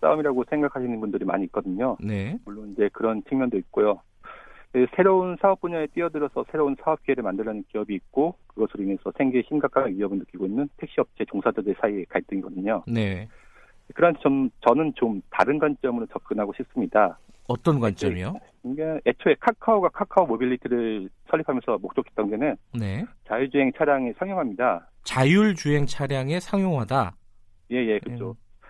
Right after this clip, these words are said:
Speaker 1: 이번 카카오의 카풀, 카풀 서비스는 그걸 위한 시작 단계고요.
Speaker 2: 네.
Speaker 1: 그래서 이제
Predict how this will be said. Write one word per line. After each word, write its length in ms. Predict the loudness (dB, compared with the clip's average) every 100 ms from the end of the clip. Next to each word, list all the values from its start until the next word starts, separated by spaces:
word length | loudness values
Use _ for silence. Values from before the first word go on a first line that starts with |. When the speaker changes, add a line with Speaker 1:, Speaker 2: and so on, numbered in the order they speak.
| -8 0
Speaker 1:
이번 340 | 4 6 6 2
카카오의 380 | 0 4 4 6
카풀, 260 | 2 2 -2 -10 -2
카풀 260 | 0 0 -2
서비스는 440 | -4 -4 -4 -4
그걸 280 | 0 0 0
위한 120 | -4
시작 240 | -4 -4 -2
단계고요. 460 | -4 -4 -2 -2 -2
Speaker 2:
네. 400 | -2 0 -2 -6 -6
Speaker 1:
그래서 260 | -6 -4
이제 200 | 0 -2